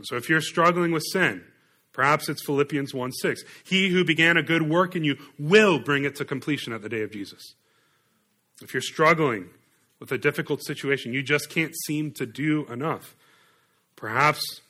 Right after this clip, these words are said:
the promise is Second Corinthians twelve, "My grace is sufficient for you. My power is made perfect in weakness."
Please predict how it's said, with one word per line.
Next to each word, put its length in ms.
the 60
promise 460
is 100
Second 300
Corinthians 400
twelve, 420
"My 160
grace 460
is 160
sufficient 560
for 160
you. 160
My 140
power 440
is 100
made 200
perfect 480
in 120
weakness." 600